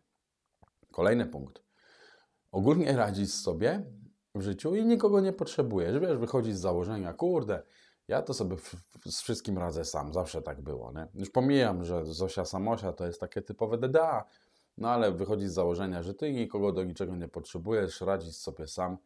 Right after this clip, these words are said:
i jest ci dobrze. I jesteś zadowolony ze swojego życia. Być może masz też takie przekonanie.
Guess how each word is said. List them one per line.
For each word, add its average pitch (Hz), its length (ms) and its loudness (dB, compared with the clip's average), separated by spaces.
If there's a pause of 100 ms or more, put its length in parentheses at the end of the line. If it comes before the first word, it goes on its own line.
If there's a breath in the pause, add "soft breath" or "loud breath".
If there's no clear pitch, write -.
(1120)
i 107 80 -4
jest 160 220 2
ci 196 140 -4
dobrze. 80 380 0 (300)
I 113 100 -6
jesteś 156 300 -2
zadowolony 98 580 -2
ze 73 120 -10
swojego 78 360 -6
życia. 71 320 -14 (160)
Być - 160 -12
może 95 240 0
masz 147 160 0
też - 180 2
takie - 220 -10
przekonanie. - 560 -18